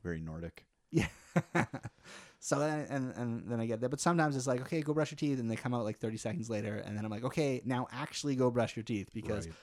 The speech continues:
Speaker 2: I did." No, no, that can't count.
Speaker 1: So really,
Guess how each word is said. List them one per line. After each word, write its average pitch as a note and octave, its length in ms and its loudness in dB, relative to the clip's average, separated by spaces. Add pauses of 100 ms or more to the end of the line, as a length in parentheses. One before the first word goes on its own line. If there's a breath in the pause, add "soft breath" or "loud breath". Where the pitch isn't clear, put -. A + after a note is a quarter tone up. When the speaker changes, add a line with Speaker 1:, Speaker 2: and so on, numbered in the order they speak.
(160 loud breath)
Speaker 2:
I G#3+ 140 -2
did." A3 640 2
No, D3 220 0
no, A#2 160 -2
that D3 180 -6
can't C#3+ 360 0
count. A2 480 -4
Speaker 1:
So A2 180 -6 (320)
really, B2+ 420 0